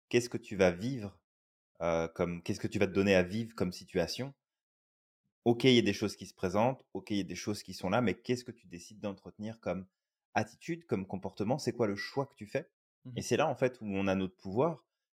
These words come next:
Speaker 1: Mais encore une fois, ça, tu le fais parce que, bah, tu te connais toi. Tu connais tes
Speaker 2: Mmh.
Speaker 1: forces, tu connais tes talents, tu connais tes capacités, tu sais ce qui est important pour toi, t'as au clair tes valeurs en tête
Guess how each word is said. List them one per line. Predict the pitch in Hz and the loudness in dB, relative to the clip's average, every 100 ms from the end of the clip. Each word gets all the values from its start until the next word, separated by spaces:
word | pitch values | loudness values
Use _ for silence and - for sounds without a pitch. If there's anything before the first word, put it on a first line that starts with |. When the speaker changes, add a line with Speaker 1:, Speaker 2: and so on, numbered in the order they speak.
| - | -4
Speaker 1:
Mais | 98 98 | -2 2
encore | 104 104 104 | 0 2 0
une | 101 | 0
fois, | - 147 | 0 0
ça, | 170 135 | 0 -4
tu | - 110 | -4 -8
le | |
fais | - 135 185 | -4 -6 -4
parce | - 107 - | -4 -6 -6
que, | 110 110 131 _ _ _ - | -2 -2 -4 _ _ _ -4
bah, | 90 | -4
tu | - | -6
te | - | -4
connais | 98 104 | -2 -2
toi. | - 190 180 _ _ _ _ | -2 -6 -6 _ _ _ _
Tu | _ | _
connais | - 98 98 | -4 -2 -2
tes | - 90 | -4 -6
Speaker 2:
Mmh. | 139 | -4
Speaker 1:
forces, | 156 - | -6 -8
tu | - | -4
connais | 107 98 | -2 -2
tes | 92 | -4
talents, | 90 92 113 151 147 | 0 2 2 -2 -6
tu | _ | _
connais | - 92 92 | -4 -4 -4
tes | - | -6
capacités, | 92 92 90 - 135 151 - _ _ _ | -4 -4 -8 -6 -2 -2 -4 _ _ _
tu | 101 | -6
sais | 113 | -6
ce | 110 | -2
qui | 113 | -2
est | 107 | 0
important | 95 98 - 92 | -2 -4 -8 -8
pour | - _ | -10 _
toi, | 143 143 - | -4 -4 -4
t'as | - 95 | 0 2
au | 90 | 2
clair | 104 104 - | -2 -4 -2
tes | 90 | 2
valeurs | 95 95 90 | 4 4 2
en | 90 | 0
tête | 120 156 - | 2 2 -2